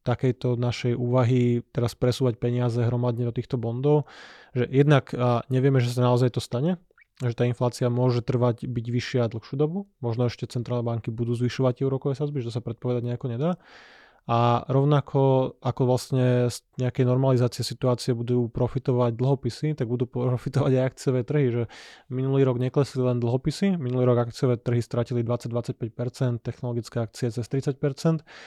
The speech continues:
A že prečo nepovedať, že keď budú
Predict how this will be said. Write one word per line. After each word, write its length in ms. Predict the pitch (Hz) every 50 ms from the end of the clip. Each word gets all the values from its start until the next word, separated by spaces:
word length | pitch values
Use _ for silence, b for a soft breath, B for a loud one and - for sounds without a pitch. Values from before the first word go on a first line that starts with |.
| B B B B B B B B B
A 80 | 123
že 240 | 117 123 123 120 107 - _ _ _ _ _ _ _
prečo 320 | _ 123 127 - - 131 131
nepovedať, 400 | 127 - 135 131 131 127 127 120
že 160 | 117 127 127 123
keď 220 | 120 - - 135 123
budú 160 | 120 127 127